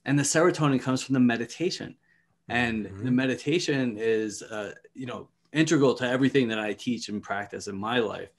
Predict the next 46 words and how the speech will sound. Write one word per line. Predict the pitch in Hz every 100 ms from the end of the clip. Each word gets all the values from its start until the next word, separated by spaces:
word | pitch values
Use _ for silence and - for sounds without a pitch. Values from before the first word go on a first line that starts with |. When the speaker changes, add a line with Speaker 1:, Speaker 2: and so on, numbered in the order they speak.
| _
Speaker 1:
I'm | 120 120 110
sure, | 151 127
is | 110
that | 110 117 101 -
something | 131 110 117
that | 110 101
you | 117 110 107
throw | - 113 107
into | 107 -
your | 107 110 110 104
practice | - 107 104 101
as | 107 92
well? | 107 110 - _ _
Speaker 2:
I | - 165
do. | 160 143
I | 143
do, | 156 175
I | 156
do | 147 147
it | -
personally. | 156 143 165 147 147 147
Um, | 127 120 120
so | - 143
I, | 127 147
I | 135 135
do | 139 131
transcendental, | - 139 131 113 117 120 143 - -
uh, | 135
meditation. | 131 135 135 139 135 170 185 _ - - -
Um, | 135 127 120
and | 117
so | - 135 120
we | 120 127
do | 127 131 123
it |
in | 120
the | 113
morning | 107 123 143 135
and | 117
in | 117
the | 113 113 110
evenings, | 110 180 269 -
my | - 110
wife | 107 113
and | -
I. | 127 135